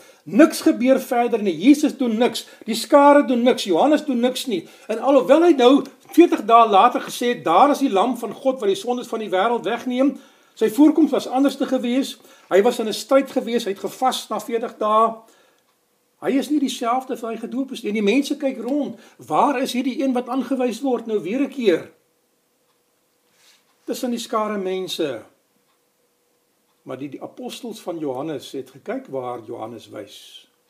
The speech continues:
En hulle sien hy wys na Jesus en hulle onthou die doop. Hulle onthou die doop. Mense is verward. Hulle onthou nog gister. Gister het die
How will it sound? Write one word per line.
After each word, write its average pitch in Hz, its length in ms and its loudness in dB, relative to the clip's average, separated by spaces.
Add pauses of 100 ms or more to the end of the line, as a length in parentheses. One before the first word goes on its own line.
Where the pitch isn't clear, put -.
(680)
En 160 160 -10
hulle 208 160 4
sien 302 200 2
hy 269 120 6
wys 226 240 -2
na 214 120 -2
Jesus 180 400 -6
en 180 100 -4
hulle 185 180 0
onthou 180 240 -2
die 247 120 -6
doop. 254 340 0 (1300)
Hulle 151 120 -4
onthou 180 240 -4
die 196 120 -14
doop. 160 360 -8 (1500)
Mense 190 360 -8
is - 120 -12
verward. 156 480 -8 (1000)
Hulle 175 160 -2
onthou 160 220 -4
nog 247 180 -8 (100)
gister. - 400 -8
Gister 262 380 -6
het - 60 -14
die 196 180 -10